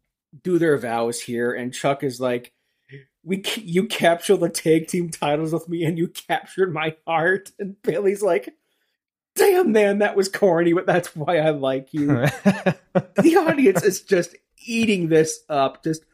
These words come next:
Speaker 1: booing the shit out of everything <laughs> here. My
Speaker 2: Hmm.
Speaker 1: God. Um, Rico is just like, uh, it's the, something about love story,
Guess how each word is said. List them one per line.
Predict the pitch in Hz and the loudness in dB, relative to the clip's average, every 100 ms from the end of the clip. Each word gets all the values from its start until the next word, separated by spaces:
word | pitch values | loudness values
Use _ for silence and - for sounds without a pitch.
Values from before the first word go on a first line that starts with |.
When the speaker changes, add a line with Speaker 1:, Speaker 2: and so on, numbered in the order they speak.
| _ _ _ | _ _ _
Speaker 1:
booing | 160 143 226 240 214 170 156 | -18 -6 0 4 6 4 2
the | 143 131 | 0 -2
shit | - - - - 220 196 | -6 -8 -4 0 2 2
out | 185 202 | 2 2
of | 208 254 - | 0 -2 -8
everything | 185 _ - - - 160 - - _ - - | -10 _ -20 -12 -8 -6 -8 -14 _ -20 -20
<laughs> | _ _ _ - _ | _ _ _ -20 _
here. | - 170 147 | -2 2 2
My | 131 135 | 2 -2
Speaker 2:
Hmm. | |
Speaker 1:
God. | 90 110 110 - - - _ 123 | 0 -2 -4 -10 -20 -20 _ -8
Um, | 127 131 - _ _ | -6 -6 -10 _ _
Rico | 139 196 214 214 196 190 202 | -8 -6 -2 4 6 6 4
is | - 156 156 | 4 0 0
just | 156 - | -8 -6
like, | 147 135 135 - _ _ _ _ _ _ _ _ _ _ _ _ _ _ _ 151 | -2 -2 -2 -12 _ _ _ _ _ _ _ _ _ _ _ _ _ _ _ 0
uh, | 147 139 131 | 2 2 0
it's | - | -2
the, | - 196 - | -4 -4 -4
something | - - 151 139 | -10 -6 -2 -2
about | 123 123 120 - _ _ | 0 0 -2 -8 _ _
love | 120 127 123 | -6 -6 -6
story, | - - 127 120 120 123 120 | -8 -6 -2 -2 -2 -2 -6